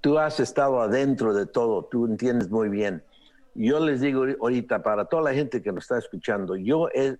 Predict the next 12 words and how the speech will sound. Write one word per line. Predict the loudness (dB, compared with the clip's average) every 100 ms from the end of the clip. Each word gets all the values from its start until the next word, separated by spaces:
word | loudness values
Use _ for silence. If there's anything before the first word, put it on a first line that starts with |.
| _
sido | -10 -2 0 2
la | 2 0
voz | 0 0 -4 -10 -14
desde | -4 -2 0
mil | 0 0 0
novecientos | -2 -2 -2 -4 -6
setenta | -8 -4 0 0 0 -2
y | -2
seis. | -2 -2 0 -2 -12 -16 -20 -18 -10
Yo | -4 0 0 0
he, | -2 -4 -4
y | -2 -2